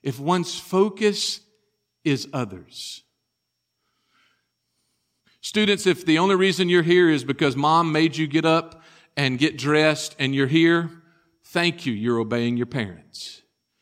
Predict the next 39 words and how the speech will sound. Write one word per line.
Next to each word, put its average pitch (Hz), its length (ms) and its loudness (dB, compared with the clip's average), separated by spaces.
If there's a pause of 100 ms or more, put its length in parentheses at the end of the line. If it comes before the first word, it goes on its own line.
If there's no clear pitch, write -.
(220)
For 151 120 -2
everybody 220 580 4
else 226 240 0
in 233 120 0
the 202 100 4
room, 254 540 0 (640)
everybody 240 480 2
else 240 200 0
in 240 60 0
the 226 100 2
room, 208 300 4 (160)
if - 240 -2
the 220 100 2
reason 247 520 4
that 226 240 0
you're 226 160 0
here 170 520 2 (200)
is 196 200 2
because 220 440 0
of 202 120 2
somebody 247 760 2
on 226 160 2
a 196 100 4
horizontal 247 1000 2
level 220 360 2
from 151 300 -2
you 120 300 -2 (800)
said, 233 380 4
"You 214 100 0
better 220 300 2
get 233 220 -2
your 233 160 0
tail 226 480 4
to 220 120 -4
church 202 540 0
today," 113 480 -4 (560)
you're 165 240 0
missing 190 460 0
it. - 340 -16